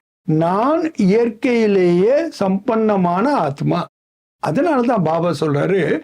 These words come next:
நீங்க தேகத்திலிருந்து விலகி இருக்கும்போது கூட நான் பாபாவின் செல்லமான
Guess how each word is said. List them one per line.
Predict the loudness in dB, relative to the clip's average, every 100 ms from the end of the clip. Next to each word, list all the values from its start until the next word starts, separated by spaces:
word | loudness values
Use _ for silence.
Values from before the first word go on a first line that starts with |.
| _ _ _
நீங்க | 0 2 2
தேகத்திலிருந்து | 2 2 2 2 0 0 0 2 2 2
விலகி | 2 2 2 2
இருக்கும்போது | 2 0 0 2 2 2 0
கூட | 0 0 0 0 0 0 -2 -8 _ -4
நான் | 0 0 0 0 2
பாபாவின் | 2 0 0 0 0 2 2 0 0
செல்லமான | 0 0 2 2 2 0 0 0 0